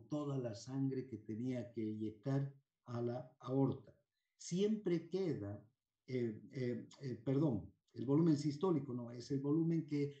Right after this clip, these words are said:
se inyecta hacia la aorta. Es la cantidad de sangre que en cada sístole se inyecta hacia la aorta, es de setenta M L. Este volumen sistólico, como vamos a ver enseguida, nos sirve, por,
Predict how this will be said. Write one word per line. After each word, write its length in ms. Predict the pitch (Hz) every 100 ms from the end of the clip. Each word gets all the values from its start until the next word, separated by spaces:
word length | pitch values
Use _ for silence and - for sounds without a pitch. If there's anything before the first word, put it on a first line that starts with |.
| _
se 280 | - 139 139
inyecta 600 | 139 165 180 - 123 - -
hacia 400 | 135 - 139 123
la 120 | 117
aorta. 380 | 123 123 104 - _ _ _ -
Es 140 | 113
la 160 | 120 -
cantidad 580 | 123 120 131 135 143
de 180 | 143 139
sangre 640 | 127 143 139 135 139 143 - _
que 100 | 131
en 140 | 110
cada 320 | 107 147 151
sístole 720 | 143 - 165 143 - 160 165 -
se 220 | - - 117
inyecta 680 | 120 143 143 135 131 - _ _
hacia 480 | 120 - 127 123 -
la 120 | 113
aorta, 380 | 113 117 95 -
es 100 | 110
de 100 | 120
setenta 720 | - 117 - 135 135 113 107 - -
M 360 | 117 113 107
L. 140 | 104 92 - _ - - -
Este 220 | 143 180
volumen 440 | 165 165 175 175
sistólico, 1040 | 151 - 160 - - 156 147 - 160 165 - _ _ _ _ _ _ _
como 240 | 104 101
vamos 320 | 101 120 127 131
a 60 |
ver 160 | 123 123
enseguida, 600 | 123 120 131 135 135 139 - _
nos 200 | 127 127
sirve, 300 | - 143 135
por, 440 | 151 - 104 101